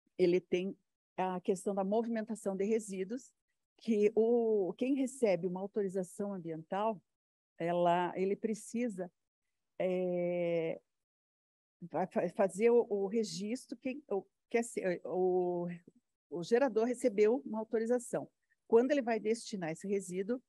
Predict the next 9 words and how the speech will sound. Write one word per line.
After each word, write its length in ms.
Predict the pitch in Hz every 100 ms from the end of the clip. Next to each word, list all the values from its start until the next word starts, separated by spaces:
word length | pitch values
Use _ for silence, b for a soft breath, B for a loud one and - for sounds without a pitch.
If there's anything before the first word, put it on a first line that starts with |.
| _ _ _ _ -
ele 240 | 214 254
vai 420 | 190 214 226 269 - _
fazer 480 | 226 196 180 202 226 -
o, 600 | 202 202 196 190 180 180 -
vai, 340 | 170 190 202 202 _ _ _ _ _ _ _ _ _ _ _ _ _ -
ele 260 | - 185 185
vai 160 | 202
defi-, 480 | 185 240 - 233 180
vai, 260 | 175 175